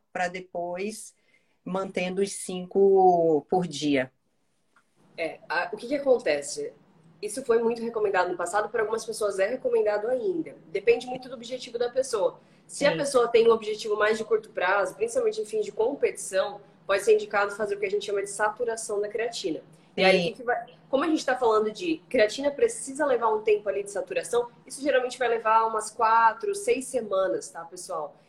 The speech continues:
Speaker 2: Então, a gente vai utilizar por umas quatro, seis semanas uma dose bem superior. O que seria o usual ali de cinco gramas, a pessoa vai aumentar pra vinte gramas por dia. Então, ela vai utilizar todos os dias essa quantidade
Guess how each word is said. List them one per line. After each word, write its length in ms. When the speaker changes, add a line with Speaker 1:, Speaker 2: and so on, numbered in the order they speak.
Speaker 2:
Então, 160
a 60
gente 260
vai 200
utilizar 560
por 80
umas 240
quatro, 520
seis 220
semanas 420
uma 140
dose 380
bem 280
superior. 680
O 40
que 120
seria 340
o 80
usual 420
ali 160
de 100
cinco 260
gramas, 400
a 40
pessoa 260
vai 100
aumentar 320
pra 180
vinte 420
gramas 460
por 220
dia. 400
Então, 260
ela 140
vai 180
utilizar 640
todos 340
os 120
dias 320
essa 180
quantidade 720